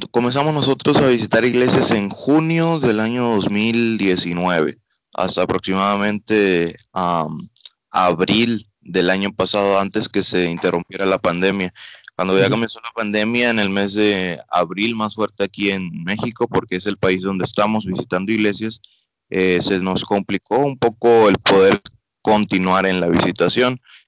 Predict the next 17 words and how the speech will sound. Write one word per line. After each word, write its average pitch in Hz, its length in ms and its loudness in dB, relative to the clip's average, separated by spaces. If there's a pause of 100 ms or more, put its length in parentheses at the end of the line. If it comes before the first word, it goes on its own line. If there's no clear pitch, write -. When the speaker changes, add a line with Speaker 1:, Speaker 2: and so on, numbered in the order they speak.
(160)
Speaker 1:
Este, 90 440 -2
sí 104 200 0
hubo 110 260 4
algunas 104 360 0
visitas 110 460 -2
durante 92 380 0
esos 107 200 -4
meses, 104 400 -4
pero 98 200 -2
fue 92 280 0
algo 92 200 0
escaso. - 460 -4 (320)
Entonces, 110 260 -6
pudiera 117 260 2
decirse 120 380 0
que 120 100 -4
tenemos, 113 920 -4